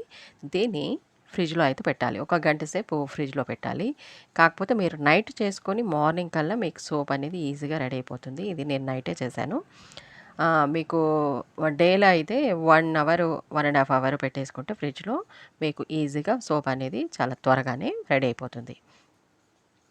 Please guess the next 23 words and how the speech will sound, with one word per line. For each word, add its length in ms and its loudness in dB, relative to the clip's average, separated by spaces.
ఇక్కడ 220 0
చూస్తున్నారు 420 -4
కదా, 180 -4
సోప్ 380 -4
అయితే 260 -4
ఈజీగా 420 -6
మనకి 380 -6
వచ్చేసింది. 640 -6
ఆ, 80 -2
బౌల్‌లో 420 8
కూడా 260 0
మీరు, 280 -2
ఆ, 100 -2
ఇలా 320 4
ప్రాసెసే 560 -2
చేసుకోవచ్చు. 680 -6
ఇలా 160 2
అనమాట. 300 -2
సోప్ 320 -4
అయితే 260 -6
చాలా 280 -8
నీట్‌గా, 500 -4
చాలా 240 -8